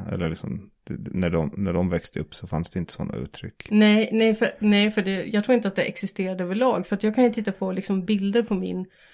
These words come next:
Speaker 2: mormor när hon var fyrtio. Då ser hon ut som hon skulle vara typ sextiofem och klär sig som en sextiofemåring också.
Speaker 1: Mm.
Speaker 2: Så att det existerar nog verkligen inte då, det tror jag inte.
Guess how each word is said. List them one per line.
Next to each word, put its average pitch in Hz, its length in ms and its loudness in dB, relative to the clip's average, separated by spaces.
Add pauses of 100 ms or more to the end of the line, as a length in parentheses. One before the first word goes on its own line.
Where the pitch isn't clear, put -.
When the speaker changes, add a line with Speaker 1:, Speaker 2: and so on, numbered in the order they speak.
(360)
Speaker 2:
mormor 220 640 2
när 185 140 0
hon 180 280 -4
var 185 200 -4
fyrtio. 190 560 -2
Då 196 120 -2
ser 220 220 0
hon 196 200 0
ut 214 200 0
som 185 120 -6
hon 170 120 -6
skulle 175 220 -12
vara 160 220 -4
typ 196 300 -10 (180)
sextiofem 190 840 -4
och 180 100 -8
klär 220 220 2
sig 202 160 -6
som 165 120 -8
en 147 60 -8
sextiofemåring 165 840 -6
också. 196 360 -6 (360)
Speaker 1:
Mm. 175 160 -8
Speaker 2:
Så 185 120 -4
att 180 180 -8
det 196 160 0
existerar 202 440 -2
nog 180 140 -4
verkligen 196 380 -2
inte 190 160 -6
då, 190 160 -6
det 202 120 0
tror 196 180 -6
jag 185 120 -4
inte. 190 200 -8